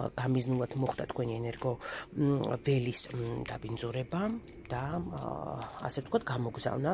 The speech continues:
გლეხურად რო ვთქვათ, ხომ, გამოგზავნა იმ ავადმყოფობის დასმა, ა, დამღით თქვენზე, რაც, ა, შეიძლება სავალალო შედეგებამდე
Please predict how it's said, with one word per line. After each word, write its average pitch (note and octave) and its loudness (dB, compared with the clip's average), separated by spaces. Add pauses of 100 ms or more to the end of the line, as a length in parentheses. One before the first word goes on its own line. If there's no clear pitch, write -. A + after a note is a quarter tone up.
გლეხურად - 2
რო - -2
ვთქვათ, - -2
ხომ, - -2
გამოგზავნა B2 -2 (440)
იმ C3+ 0
ავადმყოფობის A#2 -2
დასმა, A2+ -2 (520)
ა, - 4 (180)
დამღით A#2+ 2
თქვენზე, - -2 (1040)
რაც, C3 -4 (160)
ა, D#2+ -2 (440)
შეიძლება C3 -4
სავალალო B2 -2 (460)
შედეგებამდე C#3 0